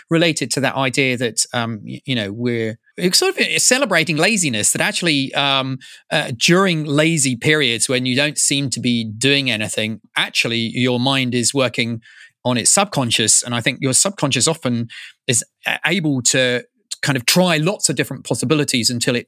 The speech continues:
latches onto one that seems to really be new and works. And then that's when you get the aha moment and it kind of flashes up into your conscious world. So I, I think sort of en-, encouraging downtime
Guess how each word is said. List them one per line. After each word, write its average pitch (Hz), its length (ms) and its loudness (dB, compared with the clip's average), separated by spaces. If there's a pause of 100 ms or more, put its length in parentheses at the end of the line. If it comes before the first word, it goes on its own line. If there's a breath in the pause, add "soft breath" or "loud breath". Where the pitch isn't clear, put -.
(120)
latches 139 400 0
onto 127 180 0
one 127 240 2
that 123 100 -2
seems 143 280 2
to 123 160 0
really 139 320 2
be 127 100 0
new 123 320 2
and 113 100 -4
works. 123 380 0
And 131 80 -2
then 135 100 0
that's 139 220 0
when 123 220 -2 (260 loud breath)
you 127 80 -4
get 127 160 0
the 123 120 0
aha 156 340 2
moment 117 340 -2
and - 80 -6
it 120 160 -2
kind 120 160 0
of 113 100 -2 (300 loud breath)
flashes 131 420 0
up - 300 -4
into 120 260 -2
your 110 300 0 (320 loud breath)
conscious 160 420 2
world. 95 360 -2
So 131 140 2
I, 135 120 -2
I 139 60 0
think 233 280 0 (280 loud breath)
sort 165 160 2
of 139 80 0
en-, 143 160 -4
encouraging 143 800 0 (100)
downtime 135 840 0